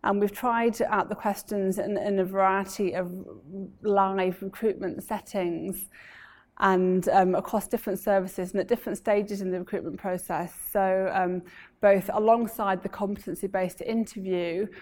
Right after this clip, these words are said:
but also as a screening tool, um, as a telephone interview, so a kind of fifteen, twenty minute telephone screening interview around the values. And from the work that we've done so far, there's been some real learnings. Um,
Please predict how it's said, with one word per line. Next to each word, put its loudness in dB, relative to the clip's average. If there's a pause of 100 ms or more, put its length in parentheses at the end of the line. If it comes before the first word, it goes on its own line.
(200)
but 0
also 4
as -2
a -4
screening -2
tool, -4
um, -2
as -6
a -6
telephone -4
interview, -4
so -8
a -8
kind -8
of -10
fifteen, -8
twenty -6
minute -6
telephone -4
screening -4
interview -6 (580)
around 2
the -6
values. 0 (320)
And 2 (200)
from -2
the 2
work 2
that -2
we've -4
done -2
so -2
far, 0
there's -6
been -4
some -6
real 2
learnings. -2
Um, -2